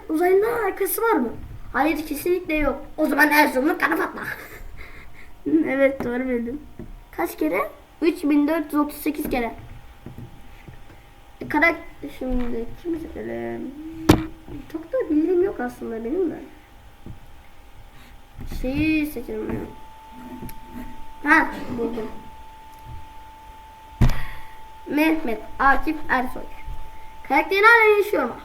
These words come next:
Hayır. Kendi ülkesini yönetmiş miydi? Hayır. Kız mı? Ay, yanlışlıkla, e, evet dedim. Dur. Karakterin kız mı? Hayır.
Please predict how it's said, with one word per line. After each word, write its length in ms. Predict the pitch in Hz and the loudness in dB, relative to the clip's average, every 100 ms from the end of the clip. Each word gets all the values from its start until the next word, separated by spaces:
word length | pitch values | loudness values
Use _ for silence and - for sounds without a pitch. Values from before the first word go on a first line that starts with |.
| - | -2
Hayır. 220 | - 262 - - - - - - - - | 0 0 -2 -12 -18 -20 -20 -20 -20 -2
Kendi 320 | 254 269 339 | 0 4 4
ülkesini 420 | 392 381 - 427 | 4 4 4 6
yönetmiş 400 | 370 359 392 - | 6 4 0 2
miydi? 240 | 262 233 220 - - - - - - - - - - | 0 0 -4 -10 -16 -18 -18 -10 -8 -8 -12 -18 -14
Hayır. 240 | 107 110 - - - - - - - - | -6 -6 -6 -14 -20 -20 -20 -20 -18 -2
Kız 200 | 330 311 | 2 4
mı? 200 | 269 220 - - - - - - - | 2 0 -4 -14 -18 -20 -20 -20 4
Ay, 200 | 320 415 | 8 8
yanlışlıkla, 580 | 403 392 381 - 349 311 | 8 6 2 -2 -4 -2
e, 140 | 302 | 0
evet 280 | 294 294 294 | 0 0 0
dedim. 220 | 254 247 - - | -2 -2 -6 -8
Dur. 120 | 269 - - - - - - - | -6 -6 -12 -20 -20 -20 -20 0
Karakterin 380 | 262 - 359 359 | 0 2 0 0
kız 120 | 311 | 0
mı? 200 | 269 - | 0 2
Hayır. 340 | 269 330 254 | 6 6 4